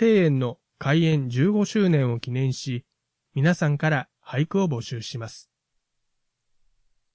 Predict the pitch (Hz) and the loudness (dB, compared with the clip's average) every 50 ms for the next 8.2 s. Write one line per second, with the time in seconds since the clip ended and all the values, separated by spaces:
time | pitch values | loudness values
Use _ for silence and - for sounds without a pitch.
0 | _ - - 151 190 240 226 - - - 190 190 185 170 - 160 147 - 131 - | _ -8 -4 -2 -2 -2 -2 -4 -4 -2 0 0 0 0 -2 -4 -4 -4 -6 -6
1 | - - 147 135 135 131 127 120 117 - _ _ _ _ _ _ _ _ _ _ | -6 -4 -2 -2 -2 -2 -2 -4 -6 -10 _ _ _ _ _ _ _ _ _ _
2 | _ - - - 143 139 190 208 202 196 202 196 180 165 - - - 180 190 202 | _ -10 -4 -2 0 2 2 2 2 2 0 0 -4 -6 -10 -8 -4 -2 -2 0
3 | - - 180 - - 131 120 110 117 _ _ _ - 123 120 143 170 214 214 220 | 0 0 -2 0 0 -2 -4 -6 -8 _ _ _ -6 -2 2 2 4 4 4 4
4 | 214 202 - 214 208 202 196 190 190 185 185 165 - 180 175 170 170 170 156 - | 2 2 2 2 4 4 4 4 4 2 2 2 2 2 4 6 6 4 2 0
5 | - - - - 135 113 101 104 - _ _ _ _ _ _ _ _ _ _ _ | -4 -8 -6 -6 -6 -6 -6 -10 -18 _ _ _ _ _ _ _ _ _ _ _
6 | _ _ - 139 139 139 196 190 170 139 120 - - - 127 - 180 185 196 180 | _ _ 0 2 2 4 4 4 4 2 2 -2 -6 -8 -6 -2 0 0 0 0
7 | - 190 190 175 139 107 117 113 - _ - 156 147 139 139 135 - - 120 113 | 0 0 0 0 0 -2 -4 -8 -10 _ -2 0 2 4 2 2 0 -4 -8 -10
8 | 107 110 - | -10 -12 -18